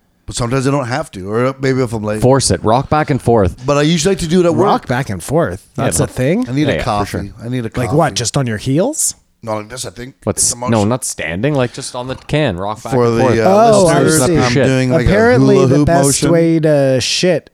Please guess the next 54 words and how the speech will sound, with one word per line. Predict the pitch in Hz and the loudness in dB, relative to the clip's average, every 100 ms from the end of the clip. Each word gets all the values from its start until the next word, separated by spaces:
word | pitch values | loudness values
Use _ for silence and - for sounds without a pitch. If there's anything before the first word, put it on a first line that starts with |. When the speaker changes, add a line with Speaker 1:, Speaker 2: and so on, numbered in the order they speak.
| - | -14
Speaker 3:
Joe | 120 131 | -4 0
Speaker 2:
Yeah, | 104 | 2
is | 107 | 0
with | 107 | 2
your, | 104 | 0
Speaker 3:
was | 110 | 0
Speaker 2:
is | 117 | -2
Speaker 3:
saying. | 113 110 127 - - 95 | -2 -4 -8 -14 -16 -6
Speaker 2:
l-, | 107 107 98 | -4 -4 -2
knees | 113 110 104 | 0 2 2
up | 143 | 2
to | 147 | 2
your | 147 | 2
Speaker 3:
Not | 147 | 2
Speaker 2:
chest. | 90 - - - _ | 0 -2 -8 -16 _
Speaker 3:
Well, | 139 135 | -2 0
yeah, | 139 147 120 117 110 | 2 0 -2 -4 -4
squatting. | - - 135 139 113 98 90 - | -2 0 0 0 -2 -6 -10 -12
Speaker 1:
Short | - 120 127 | -4 -2 0
toilet. | 143 | 2
Speaker 3:
All | 143 139 | 2 0
animals | 131 131 123 113 | -2 -2 -2 -2
squat. | - - - 123 120 110 - | -2 -2 -2 -2 -4 -8 -6
Speaker 1:
Short | 131 113 | -4 -4
toilet. | 123 120 | -2 0
Speaker 3:
Only | 131 131 123 | 2 2 0
humans | 92 135 127 110 107 - | 0 0 0 -2 -2 -2
sit. | - 127 - _ _ - | -2 -4 -6 _ _ -14
Speaker 2:
Yeah. | 95 | -14
Speaker 1:
Short | - - 113 - | -10 -6 -6 -4
toilet. | 120 123 110 - _ _ _ - _ _ - | -6 -6 -8 -18 _ _ _ -20 _ _ -4
Speaker 2:
That's | 101 - | -2 2
Speaker 3:
Yeah. | 123 | 2
Speaker 2:
why, | 131 135 - - _ | 2 0 -4 -20 _
that's | 104 117 | 0 2
why | 127 135 | 2 2
when | 131 120 | 4 4
your | 107 | 2
first | - 110 - | 2 0 0
day | 107 | 0
in | 101 | 0
prison, | - 104 98 87 | 0 0 2 0
they | |
make | 85 82 - | 0 -2 -4
you | |
squat | 78 - 87 82 | -4 0 0 0
and | 85 | -2
cough. | 87 85 73 - - _ _ - | -2 -2 -4 -12 -20 _ _ -12
'Cause | 82 | -6
if | 85 | -2
you | - | 0
have | 82 | 0
a | |
shank | 80 - 95 90 78 - | -2 0 0 -2 -4 -12